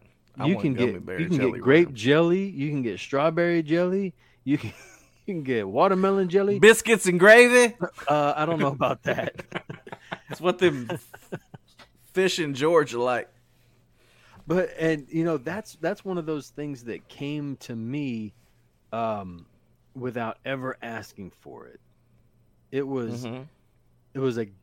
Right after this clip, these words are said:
Speaker 2: a friend of mine in Florida said, "Hey, look, dude, my friend in Alabama that works for this bait company needs some help in developing and, and, and providing good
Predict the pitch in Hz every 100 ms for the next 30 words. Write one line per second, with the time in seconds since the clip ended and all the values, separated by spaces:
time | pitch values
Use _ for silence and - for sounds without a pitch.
0 | _ - 127 - - 175 185 151 147 143
1 | 127 113 - 113 101 90 90 - 101 95
2 | - 151 120 117 135 95 98 98 98 -
3 | _ _ _ _ 101 101 135 180 165 -
4 | 139 131 120 107 98 95 110 101 85 101
5 | 107 82 76 71 _ _ _ _ _ _
6 | _ _ _ 107 98 - 98 110 117 -
7 | 117 104 - - 95 - 73 71 78 80
8 | 82 117 127 - 120 104 87 - 87 73
9 | - _ _ _ _ _ _ _ 110 104
10 | 98 98 120 131 - 110 95 - _ _
11 | 92 90 78 - 95 90 - 85 95 120
12 | 107 87 85 - _ _ _ 127 123 117